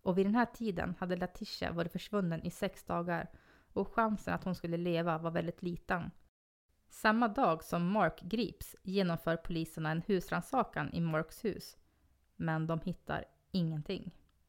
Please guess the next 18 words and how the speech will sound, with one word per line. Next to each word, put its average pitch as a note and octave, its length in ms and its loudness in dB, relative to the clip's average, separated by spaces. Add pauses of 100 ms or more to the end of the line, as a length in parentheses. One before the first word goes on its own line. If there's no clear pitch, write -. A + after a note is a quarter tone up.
(1000)
Och A3+ 140 6
Mark B3+ 320 8
vägrar F3+ 300 6
till F3+ 200 -2
en F3 100 2
början D#3+ 240 4
att D#3 160 0
erkänna G#3 500 4
någonting D3+ 460 -2
och - 180 -8
poliserna G3 500 -2
fokuserar - 500 -4
därför E3+ 320 0
mer F#3 320 2
på - 160 -6
frun F3+ 360 -2
och - 280 -10
medhjälparen. G3 720 -2